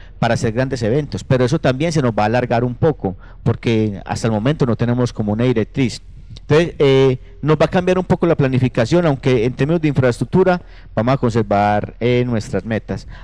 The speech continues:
Ahora, el tema de la sostenibilidad de las cosas. En la administración pública hay diferentes tipos de acciones. Hay unas acciones que son en el mediano plazo, que son en el,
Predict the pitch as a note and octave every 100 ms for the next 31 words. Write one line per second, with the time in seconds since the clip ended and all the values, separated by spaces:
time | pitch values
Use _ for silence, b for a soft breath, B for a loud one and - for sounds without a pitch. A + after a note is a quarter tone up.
0 | - C#3 D#3+ C#3+ C3 D#3 D#3+ F3 E3 C#3
1 | B2+ - C3+ - C3 C3 B2+ B2 C#3+ C3+
2 | - D#3+ A#2+ A2 G2+ - - - - -
3 | - - - - D3+ D#3+ D#3+ D#3+ C#3+ D3
4 | D#3 D#3 F#3+ G3 F#3 - F3 E3 B B
5 | B - C3 F3 D3+ B2 C#3 C#3 D3 -
6 | C3+ G#2 - B2 G2+ G2 - - - -
7 | b b b - C3+ D#3+ F3+ F#3 F3+ C#3+
8 | - F3+ F3+ - D3 B2 B2+ D3+ C3+ B2
9 | A#2 A2+ A2+ C3 D3 A2 - G#2 - b
10 | b b - C3 D3 D#3 D3+ B2